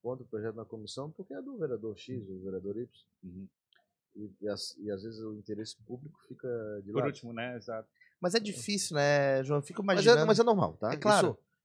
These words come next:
Speaker 1: Isso, isso, volto a falar, isso é normal e faz parte do jogo.
Speaker 3: Sim.
Speaker 1: O, o parlamentar tem que ter habilidade. O
Speaker 2: Uhum.
Speaker 1: parlamentar tem que conversar com todos. É, por que que eu fui presidente? Porque eu,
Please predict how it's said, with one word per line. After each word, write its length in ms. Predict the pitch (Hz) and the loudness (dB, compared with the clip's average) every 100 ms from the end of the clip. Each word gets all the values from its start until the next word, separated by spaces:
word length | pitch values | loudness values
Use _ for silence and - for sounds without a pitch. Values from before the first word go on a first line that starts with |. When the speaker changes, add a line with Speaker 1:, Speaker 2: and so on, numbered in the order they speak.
| - | -12
Speaker 1:
Isso, 320 | 139 - 165 104 | -8 -4 -4 -6
isso, 40 | _ _ _ _ | _ _ _ _
volto 240 | 92 107 - | -6 -6 -2
a 40 | |
falar, 240 | 139 95 87 | -2 -2 -6
isso 200 | - 104 | -6 -6
é 40 | |
normal 480 | 101 90 92 113 156 | -4 -2 2 4 2
e 60 | |
faz 220 | 131 101 - | -2 -2 -4
parte 200 | 95 110 | -6 -2
do 80 | 143 | 0
jogo. 260 | 117 85 _ - | 0 -2 _ -20
Speaker 3:
Sim. 280 | - 110 107 - | -16 -16 -16 -14
Speaker 1:
O, 160 | 104 95 - | -14 -14 -18
o 80 | 101 | -8
parlamentar 600 | 101 101 120 104 104 131 | -2 0 0 -2 -2 -2
tem 140 | 147 | -4
que 60 | 143 | -4
ter 60 | |
habilidade. 440 | 107 98 90 78 76 - _ - | -4 -4 -8 -12 -14 -20 _ -14
O 40 | |
Speaker 2:
Uhum. 40 | 98 | -8
Speaker 1:
parlamentar 420 | 101 101 98 92 | -8 -8 -10 -14
tem 120 | 92 | -16
que 40 | 92 | -18
conversar 300 | 87 - 87 | -16 -14 -16
com 140 | 107 | -16
todos. 460 | 107 113 101 - _ _ - - _ - | -8 -6 -6 -12 _ _ -20 -20 _ -16
É, 180 | 95 92 - | -12 -12 -14
por 120 | 110 | -16
que 100 | 117 | -14
que 60 | 135 | -12
eu 40 | |
fui 120 | 131 117 | -10 -8
presidente? 480 | 117 104 98 87 _ - | -8 -8 -8 -10 _ -14
Porque 180 | 190 285 | -10 -8
eu, 680 | 302 302 311 302 285 247 | -6 -6 -6 -8 -10 -14